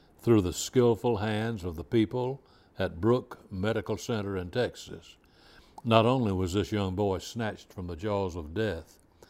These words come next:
but he was now restored to normal, active life. And today,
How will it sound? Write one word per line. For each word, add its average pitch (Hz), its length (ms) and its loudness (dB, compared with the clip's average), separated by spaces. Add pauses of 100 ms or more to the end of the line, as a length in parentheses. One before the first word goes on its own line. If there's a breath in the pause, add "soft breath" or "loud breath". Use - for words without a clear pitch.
(380 loud breath)
but 104 160 4
he 113 100 8
was 95 220 0
now 113 200 2
restored 123 680 0
to 92 100 -4
normal, 110 720 -4
active 107 440 -4
life. 113 520 -6 (480 loud breath)
And 98 200 -2
today, 143 600 0